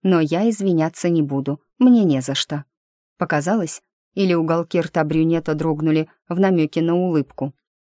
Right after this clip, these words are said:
Наверное, показалось. «Так почему вы не сообщили гостям о грозящей опасности?» Снова вернулась я к самой актуальной теме. «А смысл посеять панику, чтобы все бегали по этажам и орали от ужаса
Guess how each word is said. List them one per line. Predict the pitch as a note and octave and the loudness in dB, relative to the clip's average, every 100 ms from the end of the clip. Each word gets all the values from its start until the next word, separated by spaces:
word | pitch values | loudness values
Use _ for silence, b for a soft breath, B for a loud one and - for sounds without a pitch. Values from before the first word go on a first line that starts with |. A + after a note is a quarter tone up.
| - | -2
Наверное, | F3 D#3+ D#3 A#3 A#3 A#3 A#3 | 0 2 2 0 2 0 -2
показалось. | - C#3+ F3 E3+ C3+ C3+ C#3+ - _ _ _ _ _ - | -6 -8 -8 -6 -4 -4 -8 -12 _ _ _ _ _ -6
«Так | G#3+ | -4
почему | - A3+ - B3+ C4+ | -2 -2 4 6 6
вы | F3+ | 4
не | D#3+ | 0
сообщили | D#3 E3+ E3+ - E3+ D3+ | 0 -4 -6 -4 -2 -2
гостям | D3 D3+ - A3+ A#3+ b b | -2 -4 -2 -2 -2 b b
о | F3 | -2
грозящей | F3 F#3 E3+ D#3 - F#3+ | 0 0 0 0 -2 -4
опасности?» | G3 G3 D3 - C3+ - D3+ - _ _ _ _ | -4 -2 -4 -4 -6 -8 -12 -14 _ _ _ _
Снова | - F3 D#3 | -2 0 0
вернулась | D3 D#3 D#3+ D3 D3 - | -2 -2 0 0 -2 -4
я | D#3+ | -6
к | D3+ | -6
самой | - D#3+ D#3 D#3 | -6 -4 -2 -4
актуальной | - F3 - E3 D3+ D#3 E3 | -6 -10 -6 -2 0 0 -2
теме. | - D#3+ C#3 C#3 - _ _ _ | -4 -2 -2 -4 -10 _ _ _
«А | E3+ | 0
смысл | D#3 F3 D#3+ - C3 D3 _ - | 2 0 0 0 -4 -8 _ -4
посеять | F3 F3+ D#3 - | -2 0 -2 0
панику, | D#3+ E3 D3+ D3+ C#3+ b b | 0 0 0 -4 -8 b b
чтобы | - F3 | -6 -4
все | D#3+ - D#3+ | -4 -4 -2
бегали | D#3 D3+ D3+ | 0 0 -2
по | D3+ D3+ | 0 -2
этажам | D3+ D3+ D#3 D3+ | 0 0 0 0
и | - | -2
орали | E3+ D#3 D#3 D3+ | -6 -4 -2 0
от | D3+ D3 G3+ | 0 -2 -6
ужаса | F#3+ D#3 - C3 | -6 -4 -6 -10